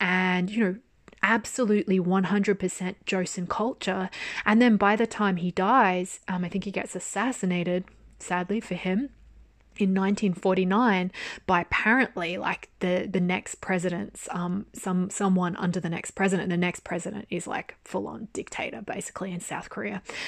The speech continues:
Um, but anyway, um, by the time he dies in nineteen forty-five, you know, the world has changed beyond the scope of imagining from what it was like in Joseon when he was born. And I just can't even get my head around,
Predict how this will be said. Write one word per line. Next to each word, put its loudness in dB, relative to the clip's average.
Um, -2
but -2
anyway, 2
um, 4
by 6
the 8
time 4
he 6
dies 4
in 2
nineteen -2
forty-five, 0
you 4
know, 6
the 2
world 6
has 2
changed -6
beyond 6
the 0
scope -4
of 0
imagining -2
from 4
what 0
it -12
was -6
like -6
in 0
Joseon -6
when -2
he -6
was -8
born. -8
And -2
I 2
just 0
can't 0
even 4
get 0
my -4
head -4
around, -2